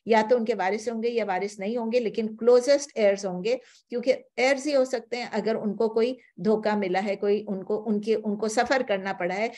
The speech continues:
किसी गलत टेस्टिमनी की वजह से। तो ये दो अब उठ खड़े होंगे और ये कसम खाएंगे, ये कहेंगे कि हमारी कसम जो है, हम दोनों की कसम जो है, उन दोनों की कसम से ज्यादा बरहक है।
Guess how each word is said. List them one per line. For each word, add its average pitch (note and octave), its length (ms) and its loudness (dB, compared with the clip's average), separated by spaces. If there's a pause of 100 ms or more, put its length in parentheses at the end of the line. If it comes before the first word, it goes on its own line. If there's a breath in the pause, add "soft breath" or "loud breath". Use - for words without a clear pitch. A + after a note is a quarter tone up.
(180 loud breath)
किसी A#3+ 280 0
गलत A#3 380 2
टेस्टिमनी F#3+ 560 -2
की G3+ 100 0
वजह D#3 280 0
से। - 200 -8 (260 loud breath)
तो A3 60 4
ये C#4 280 4
दो B3 140 8
अब G#3 240 4
उठ G#3+ 160 4
खड़े F#3+ 240 0
होंगे F3+ 400 0 (280 loud breath)
और A3+ 140 2
ये A3 240 0
कसम A#3 420 -4
खाएंगे, F#3+ 400 0
ये A#3 240 2
कहेंगे A#3 380 0
कि C4+ 100 -4
हमारी A3 380 -2
कसम A#3 360 -4
जो F#3+ 100 -4
है, A3+ 60 -2
हम C4 180 -4
दोनों B3 240 2
की G#3+ 120 -6
कसम F#3+ 340 -8
जो G3 100 0
है, B3+ 80 0 (260 loud breath)
उन E4 260 4
दोनों A3+ 240 4
की A3 140 0
कसम F#3+ 340 -4
से A#3+ 300 2 (140)
ज्यादा F#3 320 4
बरहक D#3+ 460 -4
है। D#3+ 120 -16